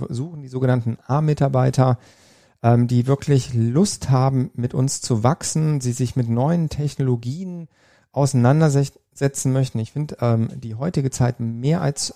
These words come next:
spannend, also in welchen, ähm, technologischen Themen wir unterwegs sind, welche Möglichkeiten wir haben.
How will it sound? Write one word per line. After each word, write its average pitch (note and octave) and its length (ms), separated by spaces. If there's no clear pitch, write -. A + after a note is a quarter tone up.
spannend, C3+ 760
also B2 400
in A#2+ 200
welchen, C3+ 580
ähm, A#2 480
technologischen C3 1000
Themen F3+ 280
wir C#3+ 80
unterwegs C3 400
sind, C#3+ 220
welche B2+ 180
Möglichkeiten B2+ 640
wir A2+ 80
haben. B2+ 160